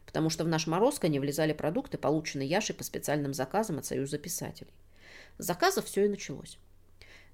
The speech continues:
"Напиши список продуктов, которые потребуются для новогоднего стола", попросил Яша. "К нам придут гости, мои товарищи-поэты, может быть, кто-то из певцов.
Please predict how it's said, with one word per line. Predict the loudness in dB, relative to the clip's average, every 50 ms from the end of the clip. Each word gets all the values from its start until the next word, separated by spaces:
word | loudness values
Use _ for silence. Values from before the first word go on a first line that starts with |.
| 0
"Напиши | 0 2 4 4 4 4 4 2
список | 2 2 -2 -2 -2 -4 0
продуктов, | 2 2 4 4 2 2 0 0 2
которые | 2 4 4 6 4 4
потребуются | 4 2 4 4 4 4 4 2 0 0
для | 2 4 4
новогоднего | 4 4 2 2 2 2 2 2 2 0
стола", | 0 0 0 2 2 2 0 -2 -4 -8 -12
попросил | -10 -4 -2 0 0 0 0 0
Яша. | 0 0 0 -2 -4 -6 -8 -12 -18 -20 -20 -10
"К | -2 0
нам | 2 2 4
придут | 4 4 2 2 2 0 2
гости, | 4 4 4 4 0 -4
мои | -2 0 0 0
товарищи-поэты, | 0 0 0 0 0 -2 -4 -6 -4 -2 0 2 2 0 0 -2 -6 -8 -10 -14 -20 -6 -2
может | 0 0 2 0
быть, | -2 -6 -4
кто-то | -2 0 0 2 0
из | -2 -2
певцов. | -4 -6 -6 -6 -6 -6 -6 -8